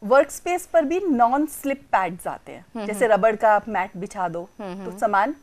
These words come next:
Speaker 1: गिरेगा नहीं।
Speaker 2: जी।
Speaker 1: फिर बाकी बच्चों को भी आपको समझाना पड़ेगा
Speaker 2: हम्म,
Speaker 1: कि
Speaker 2: हम्म।
Speaker 1: देखो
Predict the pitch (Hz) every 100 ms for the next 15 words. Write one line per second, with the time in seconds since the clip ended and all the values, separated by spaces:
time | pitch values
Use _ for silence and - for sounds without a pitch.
0 | 208 196 175 143 87 - - 185 175 151
1 | _ _ - 330 415 - _ _ 196 220
2 | - 359 349 330 359 339 339 320 302 -
3 | 311 285 247 233 214 196 190 175 - 175
4 | 220 202 233 254 330